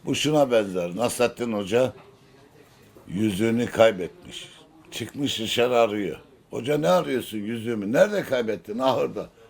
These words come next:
"E niye burada arıyorsun? Burası aydınlık." demiş. <laughs> Aynen bunun gibi senin nüfusundaki gerileme maddi refah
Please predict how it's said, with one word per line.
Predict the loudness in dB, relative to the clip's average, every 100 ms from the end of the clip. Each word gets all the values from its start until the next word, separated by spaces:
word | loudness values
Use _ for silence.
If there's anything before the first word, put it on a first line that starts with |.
| -4
"E | 4
niye | 4 4
burada | 0 4
arıyorsun? | 4 4 -2 -4 -10
Burası | -8 -6 -2
aydınlık." | -2 -2 -8 -10 -10 -12
demiş. | -16 -18 -20 _ -18
<laughs> | -14 -14 -14 -20 -16 -16 -14 -12 -12 -16 -20 -20 -20 -20 -20 -20 -20 -20 -20 -20 4
Aynen | 6 6 4 0 0
bunun | 0 0 0
gibi | 0 -2 -4 -10 _ _ _ -20 _ _
senin | -18 0 2 4 0 0 0
nüfusundaki | 2 2 0 0 4 4 4 -4 0
gerileme | 2 2 2 2 2
maddi | 0 0 4 4 2 -4 -4 0
refah | 0 2 4 4